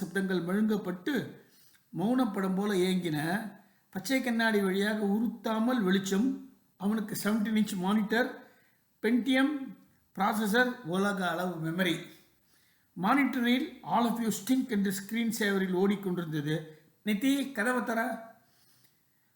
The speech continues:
அவன் யாருமே கூப்பிடவில்லை போல யோசித்துக் கொண்டிருந்தான். நகத்தை கடித்துக் கொண்டு விரலில் லேசாக ரத்தம் தெரிந்தது. சட்டையில் சொட்டி இருந்தது.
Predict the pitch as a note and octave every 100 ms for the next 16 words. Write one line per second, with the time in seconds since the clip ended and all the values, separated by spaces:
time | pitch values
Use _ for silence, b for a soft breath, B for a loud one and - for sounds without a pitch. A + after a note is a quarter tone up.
0 | b _ _ - F3 G3 A#3 C4 - -
1 | _ _ _ C3 C#3+ F3+ A3 G#3+ A#3 A#3+
2 | A#3 A3 G#3 G3 F3 E3+ E3 E3 G3 F#3+
3 | F3+ F#3 E3 D#3+ D#3+ D#3+ D#3 D#3+ G#3 -
4 | - E3 A3 A#3+ G#3 G3 G3 G3+ G3+ A3+
5 | B3+ A3+ - B B B _ D#3+ D#3 G3
6 | A3+ A#3+ B3+ C4 D#3+ G3 F#3+ G#3+ G3+ E3+
7 | E3 A#3+ G#3+ F#3+ F3+ F3+ E3 F#3+ A3 G3
8 | - D3+ A3 A3+ G#3+ F3 D#3 F#3+ E3+ E3
9 | D3+ E3 G3 B